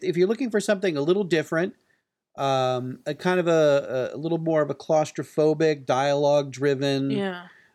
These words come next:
Speaker 1: uh, film. So, you know, and it, it is, it's, it's kind of funny because it's sort of an escape room before an escape, before escape rooms became
Speaker 2: Right.
Speaker 1: popular.
Speaker 2: It, it sounds like it perfectly matches the human psyche where ambiguity turns very quickly into, like, hysteria.
Speaker 1: Yeah.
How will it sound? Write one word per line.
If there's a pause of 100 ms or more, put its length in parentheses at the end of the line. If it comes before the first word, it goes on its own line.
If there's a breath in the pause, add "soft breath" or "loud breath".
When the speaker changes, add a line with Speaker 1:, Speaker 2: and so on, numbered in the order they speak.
(120)
Speaker 1:
uh,
film.
So,
you
know,
and
it,
it
is, (1200)
it's,
it's
kind
of
funny
because
it's
sort
of
an
escape
room
before
an
escape, (100)
before
escape
rooms
became
Speaker 2:
Right.
Speaker 1:
popular. (120)
Speaker 2:
It,
it
sounds
like
it
perfectly
matches (100)
the
human
psyche
where (320 loud breath)
ambiguity
turns
very
quickly
into,
like,
hysteria.
Speaker 1:
Yeah.